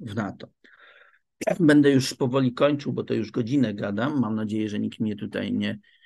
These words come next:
pociągnie za ucho, ale powiedzmy, że jeszcze z-, mam nadzieję, że jeszcze pięć do dziesięciu minut państwo ze mną wytrzymają. E, pod okresie, e,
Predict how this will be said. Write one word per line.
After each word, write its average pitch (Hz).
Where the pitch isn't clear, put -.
pociągnie 113
za 101
ucho, 107
ale 143
powiedzmy, 113
że 107
jeszcze 104
z-, -
mam 123
nadzieję, 107
że 101
jeszcze 104
pięć 104
do 104
dziesięciu 101
minut 101
państwo 101
ze 101
mną 101
wytrzymają. 101
E, 131
pod 220
okresie, 160
e, 143